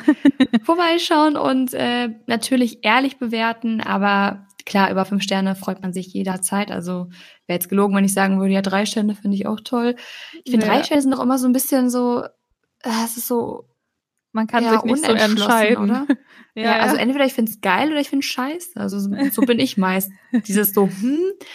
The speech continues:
Speaker 2: bringt
Speaker 1: Ja.
Speaker 2: einem ja selten was, oder?
Speaker 1: Ja, das stimmt. Ich bin auch, also ich g-, gebe eigentlich auch nie irgendwie so drei Sterne, sondern wenn dann halt irgendwie fünf oder vier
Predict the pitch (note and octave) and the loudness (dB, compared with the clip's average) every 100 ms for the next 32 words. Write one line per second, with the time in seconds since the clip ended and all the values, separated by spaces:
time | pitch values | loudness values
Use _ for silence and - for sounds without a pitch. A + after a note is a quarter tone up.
0 | - - - - - A3 B3+ G3+ F#3 F#3 | -20 -20 -20 -20 -2 2 4 4 2 2
1 | F#3 F3+ F#3+ F#3 G3 F#3+ G3 G3+ G3+ A#3+ | 0 0 0 0 -4 -4 -4 -4 -2 -2
2 | B3+ _ _ _ _ _ _ _ A3 G3+ | -4 _ _ _ _ _ _ _ -2 -2
3 | G#3+ - - - A3 - A#3 D4 C4+ A3 | -2 -8 -8 -8 -8 -4 0 2 2 4
4 | A3+ A#3+ - - G#3+ - - A3 A#3+ B3 | 4 2 0 -10 -14 -14 -16 -2 -2 0
5 | F#3+ A3+ A#3+ - A3 G#3+ A3 A#3 B3+ C4 | 2 2 2 0 2 4 4 6 4 2
6 | C4 - G#3+ G#3+ G#3+ G#3 G3 F#3+ G#3+ F#3+ | 0 -2 -2 0 0 0 0 -2 -4 -4
7 | G#3 G3+ G3 - G3 F#3 F3+ F3+ G3 G3+ | 0 0 0 -4 -6 -6 -6 -6 -4 -2
8 | G3 G#3+ A3+ A#3+ A#3 A3+ - A3 G3 F#3 | 0 2 4 4 4 0 -4 -2 -2 0
9 | - G3 F#3 - - B3 D4 - G3 - | -2 -2 -4 -2 2 4 2 -2 -6 -6
10 | - A#3 C4 D#4 D#4+ | -6 -2 0 0 -2